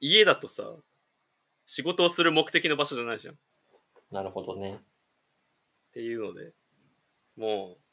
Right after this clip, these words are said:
Speaker 1: 自由オブ自由な中で、
Speaker 2: うん。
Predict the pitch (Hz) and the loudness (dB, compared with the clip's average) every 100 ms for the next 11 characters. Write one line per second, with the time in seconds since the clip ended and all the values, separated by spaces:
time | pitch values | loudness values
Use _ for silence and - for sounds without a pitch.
0 | _ - 113 120 127 127 117 131 131 - | _ -14 -12 -8 -6 -4 -4 -6 -10 -10
1 | 117 120 110 113 113 110 95 101 101 101 | -8 -8 -12 -8 -6 -6 -6 -16 -18 -18
2 | - 107 _ _ _ _ - 92 82 | -18 -20 _ _ _ _ -12 -12 -12